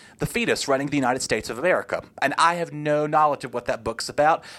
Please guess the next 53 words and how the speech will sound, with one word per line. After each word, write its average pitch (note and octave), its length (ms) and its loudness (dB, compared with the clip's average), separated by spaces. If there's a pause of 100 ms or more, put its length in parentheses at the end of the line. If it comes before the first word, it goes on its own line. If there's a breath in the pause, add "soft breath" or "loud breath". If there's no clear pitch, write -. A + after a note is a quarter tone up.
I C3 120 2
never C#3 260 -2
ever A2 240 -4
read C#3+ 160 0
the D#3 100 0
article, D3 460 2
so C3+ 140 -4
it - 40 -6
lets - 220 -6
you - 40 -10
know C3 100 -2
where A2+ 140 2
I C3+ 60 2
stand C#3+ 380 0
on C3 100 4
that, C3+ 160 2
right, B2+ 160 2
Luis? C#3+ 300 -4
But, A#2+ 260 -2 (320 loud breath)
you C3 80 -2
know, A#2+ 140 2
but B2 160 2
anyway, G2 260 -4
so A#2+ 200 -2
that's - 160 0
just G3 120 -2
kind F#3 180 0
of E3 60 -2
the, D3 60 -6
some D3 280 -2
things D#3+ 600 -4
we've D3+ 240 -8
had, C#3+ 580 2 (360 loud breath)
um, G2+ 540 2 (340)
put G#3 220 4
in B2+ 120 -4
the G2+ 80 -4
paper, G#2 380 -2
but G#2+ 320 0 (220 loud breath)
local D3 320 4
news, C3 360 -2
we C3 40 -10
try C#3+ 140 -4
to C3+ 60 -2
stay B2+ 180 -4
within B2 240 -6
the B2 80 -4
university, A#2+ 580 -4
also B2+ 240 2
kind A2 140 -2
of G#2 80 -6
branch A2+ 260 0
out, G2+ 260 0